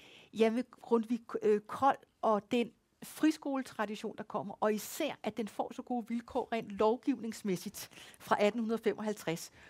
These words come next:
hvor det bliver skole, eller hvor det bliver undervisningspligten, der bliver det bærende, og, og friskolerne for alvor begynder at blomstre og sådan noget.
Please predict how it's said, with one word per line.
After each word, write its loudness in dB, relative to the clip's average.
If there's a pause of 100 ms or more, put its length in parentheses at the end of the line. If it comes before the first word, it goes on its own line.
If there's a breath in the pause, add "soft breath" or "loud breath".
hvor 0
det -6
bliver 2
skole, -2
eller 0
hvor 0
det -8
bliver 2
undervisningspligten, 0
der 0
bliver -2
det -6
bærende, 2 (680 loud breath)
og, 6
og 2
friskolerne 2
for 0
alvor 4
begynder -4
at -2
blomstre 0
og 2
sådan -6
noget. -4